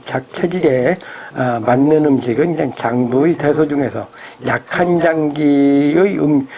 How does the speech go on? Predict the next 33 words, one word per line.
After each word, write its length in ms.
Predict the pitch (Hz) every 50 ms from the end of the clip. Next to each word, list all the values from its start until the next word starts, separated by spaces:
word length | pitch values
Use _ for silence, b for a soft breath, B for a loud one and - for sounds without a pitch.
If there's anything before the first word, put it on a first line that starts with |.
| B B B B
장부를 500 | - - 139 135 139 135 143 143 180 175
보호하는 520 | 170 - 160 160 165 160 160 156 156 139 127
그런 280 | 147 139 147 139 123
음식들이 540 | 123 123 123 110 117 113 - - - 156 165
이제 180 | 156 160 147 131
자신의 380 | - 123 123 - 127 127 123
몸에 240 | 117 117 110 120 139
맞는 440 | 143 123 110 107 123 135 143 135 131
거라고 420 | 131 123 117 120 120 117 131 151 143
볼 160 | - 135 131
수가 220 | - - - -
있습니다. 440 | - - - - 62 - - - - - - B B B B B B B B B B - 139
어, 140 | 131 127 120 113
그래서 260 | 123 123 127 123 -
자신이 440 | - - 135 127 151 156 147 156 143
음식을 360 | 135 147 151 139 160 170 165 139
먹어가지고, 600 | 127 131 127 127 135 131 123 117 131 147 135 135 - - - B B B B B B B B B
아, 220 | 120 120 117 113 110
예, 180 | 123 120 117 117
체질 340 | - - 185 170 180 175 160
진단하는 400 | 170 165 160 139 131 135 135 127
방법은 380 | 123 113 117 131 156 175 165
자신이 400 | - 143 147 135 165 165 165 143
음식을 320 | 135 139 139 165 165 156 131
먹어서 400 | 113 123 123 113 123 139 147 -
편한 380 | - - 202 202 208 214 208 190
음식이 360 | 180 170 - 147 143 160 165 156
어떤 340 | 135 135 131 160 156 147
음식들인가 640 | 147 135 - 131 - 139 131 113 113 110 104 104 - - B B B B 147
이것을 360 | 147 151 165 151 165 165 -
쭉 260 | - 170 170 156 135
모아본다면은 960 | 120 120 135 139 143 139 135 135 127 123 117 123 110 110 113 127 156 170 156
이제 180 | 135 135 120